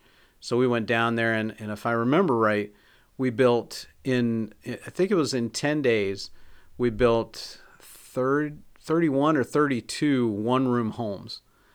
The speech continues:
you know, with metal roofs and, uh, wood and plasterboard and stuff. I think going down there just to be an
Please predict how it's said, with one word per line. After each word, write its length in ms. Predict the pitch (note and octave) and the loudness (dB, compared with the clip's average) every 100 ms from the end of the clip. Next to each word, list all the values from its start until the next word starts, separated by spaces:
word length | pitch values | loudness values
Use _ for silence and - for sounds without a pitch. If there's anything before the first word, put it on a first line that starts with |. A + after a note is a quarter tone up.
| _ - | _ -8
you 80 | |
know, 60 | G#2 | -6
with 120 | G#2 | -4
metal 320 | B2+ B2 A#2+ A2 | -2 0 0 0
roofs 580 | A2+ A2+ A2 A2 G#2 | 0 0 -2 -4 -8
and, 300 | G2 G2 F#2+ | -8 -8 -8
uh, 280 | F#2+ F#2 F#2 A2+ C3 | -10 -10 -10 -14 -16
wood 440 | A2 A2 A2 G#2+ G2 | -8 -2 -2 -2 -6
and 160 | F2+ - - - - | -10 -14 -20 -20 -4
plasterboard 500 | A2+ G#2+ A2 G#2 G2+ | -4 -2 -8 -8 -8
and 180 | G2+ - | -8 -14
stuff. 440 | - G2+ G2 - _ - - - _ _ _ - | -10 -10 -10 -16 _ -20 -20 -20 _ _ _ -10
I 80 | C#3 | -8
think 340 | C3+ F3+ C#3+ A#2+ | 2 2 2 2
going 340 | D3 D3+ C3 | 4 4 4
down 280 | B2 B2 B2 | 2 2 2
there 120 | A2+ | 0
just 240 | A2 B2 - | -2 -4 -4
to 100 | A#2 | -2
be 480 | B2 B2 A#2+ A#2 - _ _ - - _ _ _ _ _ - | -2 0 0 -2 -10 _ _ -20 -20 _ _ _ _ _ -6
an 140 | B2+ | -6